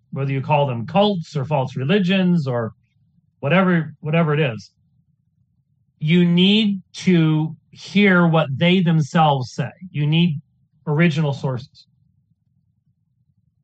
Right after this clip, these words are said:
When I studied Mormonism, I didn't have that. I, I didn't have it. I, I didn't have anybody to guide me. There was no one at my church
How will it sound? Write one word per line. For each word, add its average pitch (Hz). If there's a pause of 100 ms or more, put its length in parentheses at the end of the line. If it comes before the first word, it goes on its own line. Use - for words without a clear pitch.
(380)
When 147
I 196
studied 208
Mormonism, 196
I 165
didn't 175
have 156
that. 110 (1300)
I, 143
I 123
didn't 135
have 196
it. 135 (1080)
I, 139
I 143
didn't 147
have 147
anybody 135
to 120
guide 139
me. 233 (960)
There 139
was 135
no 147
one 151
at 127
my 117
church 180